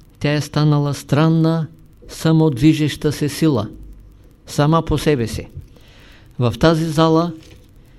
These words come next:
обитава не само тази самопожертвала се сила,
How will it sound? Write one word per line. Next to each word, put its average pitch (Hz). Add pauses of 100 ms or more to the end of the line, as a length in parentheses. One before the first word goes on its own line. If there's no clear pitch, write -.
(600)
обитава 156 (1400)
не 139
само 170
тази 160 (100)
самопожертвала 147
се 151
сила, 143